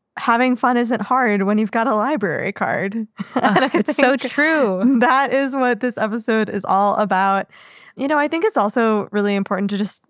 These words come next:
Speaker 1: be clear about, like, you know, we're doing this episode because we've seen so much censorship happen, particularly targeting education that pertains to teaching accurate history, accurate history about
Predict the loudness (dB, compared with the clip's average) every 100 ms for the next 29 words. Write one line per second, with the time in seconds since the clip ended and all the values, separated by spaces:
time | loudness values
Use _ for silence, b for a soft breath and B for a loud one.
0 | _ _ -4 0 2 2 2 2 0 -2
1 | -8 _ _ -2 0 2 2 0 0 0
2 | 0 -2 -2 -4 -2 -2 -2 -4 -2 0
3 | -2 -6 B B B B -2 -2 -2 -4
4 | 0 2 2 2 0 -4 _ -16 -4 0
5 | 2 0 -2 -4 -2 -4 -4 -4 -4 0
6 | 0 0 -2 -2 -4 -2 -4 0 0 2
7 | 0 -2 -2 0 0 0 -2 -6 B B
8 | B B _ -2 0 2 0 2 2 2
9 | -2 -2 0 -2 0 0 2 0 -4 -6
10 | -4 -2 -2 -2 -2 -2 -2 0 0 2
11 | 0 -4 B B -6 -4 -2 0 0 -2
12 | -2 0 0 0 0 0 -2